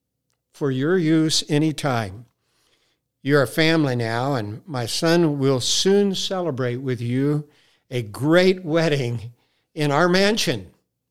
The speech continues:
Well, you know, my son is like an older brother to so many people.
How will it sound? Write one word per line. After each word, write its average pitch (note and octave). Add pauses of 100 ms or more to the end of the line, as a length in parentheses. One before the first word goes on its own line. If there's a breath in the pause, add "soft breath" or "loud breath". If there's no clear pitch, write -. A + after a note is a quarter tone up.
(840)
Well, C#3 (680 soft breath)
you D3+
know, F3
my D3
son D#3+
is B2+
like C#3 (100)
an B2
older C#3+
brother A#2+ (140)
to B2
so D3
many C#3
people. B2